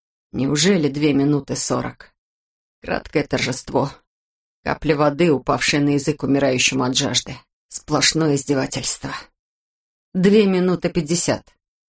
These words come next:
Вновь наваливаются слабость и безволие. Все ясно. Это заговор часов.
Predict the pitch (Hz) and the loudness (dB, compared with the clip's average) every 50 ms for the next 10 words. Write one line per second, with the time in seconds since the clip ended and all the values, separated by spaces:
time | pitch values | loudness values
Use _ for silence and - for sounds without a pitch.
0 | _ _ _ _ _ _ _ _ _ - 151 147 160 165 165 160 143 - - - | _ _ _ _ _ _ _ _ _ -10 -4 -2 0 2 2 2 0 -2 -2 -2
1 | 143 143 147 151 147 139 131 127 131 135 - - - 123 - - - 135 139 143 | -2 0 2 2 2 2 2 0 -2 -2 -2 -2 -2 -2 -2 0 0 2 2 2
2 | 135 - - 123 - - - - - 139 131 127 139 143 147 143 139 123 - - | 2 0 -2 -4 -4 -4 -4 -4 -2 -2 -2 -2 0 2 2 2 2 0 -2 -6
3 | - - - _ _ _ _ _ _ _ _ _ _ _ _ - - - - 127 | -8 -14 -16 _ _ _ _ _ _ _ _ _ _ _ _ -8 -6 -4 -2 -2
4 | 135 135 139 131 - - - - - - - _ _ _ _ _ _ _ _ _ | -2 -2 -2 -2 -4 -6 -6 -8 -12 -16 -20 _ _ _ _ _ _ _ _ _
5 | _ _ - 160 151 - - 165 160 131 127 156 160 151 131 - 151 143 143 143 | _ _ -4 -4 -4 -2 0 0 0 2 2 2 2 2 0 0 0 0 0 -2
6 | 139 - - - 135 - - - 170 135 - - - - | -2 -2 -2 -2 -2 -2 0 0 0 0 -2 -4 -14 -20